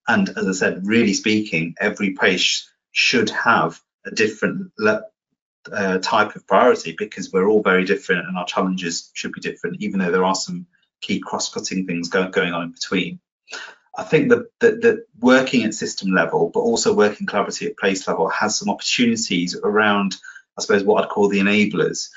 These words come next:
So, you know, actually, how do we address our workforce challenges collectively? At, at, at system I C S level, you've got much more ability to, for example, to, to influence your higher education institutes around,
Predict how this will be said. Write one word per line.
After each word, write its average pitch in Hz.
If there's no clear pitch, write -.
So, 98
you 98
know, 87
actually, 104
how 110
do 107
we 101
address 95
our 92
workforce 95
challenges 95
collectively? 90
At, 113
at, -
at -
system -
I 101
C 104
S 110
level, -
you've 107
got 110
much -
more 98
ability 107
to, -
for -
example, 92
to, 90
to 92
influence 98
your 87
higher 90
education 110
institutes -
around, 92